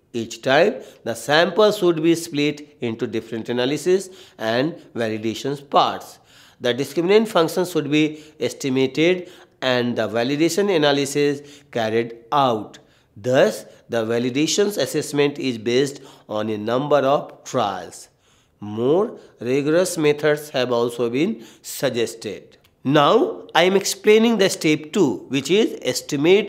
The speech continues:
the discriminant function coefficient. Once the analysis sample has been identified, we can estimate the discriminant functions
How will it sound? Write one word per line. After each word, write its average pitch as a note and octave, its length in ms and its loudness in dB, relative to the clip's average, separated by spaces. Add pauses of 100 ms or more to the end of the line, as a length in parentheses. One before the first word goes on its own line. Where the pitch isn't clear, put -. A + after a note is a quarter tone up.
(100)
the D3 120 4
discriminant D3 720 0
function A#2+ 440 -2
coefficient. D#3+ 640 0 (680)
Once C3 420 2
the D#3 340 0
analysis C3+ 600 -2
sample C#3 720 0 (280)
has A2 320 -4
been G#2+ 180 -6
identified, A2+ 880 -2 (300)
we A3 240 0
can F#3+ 260 4
estimate C#3 720 -2 (200)
the A2+ 160 -2
discriminant D#3+ 880 0
functions B2 720 -2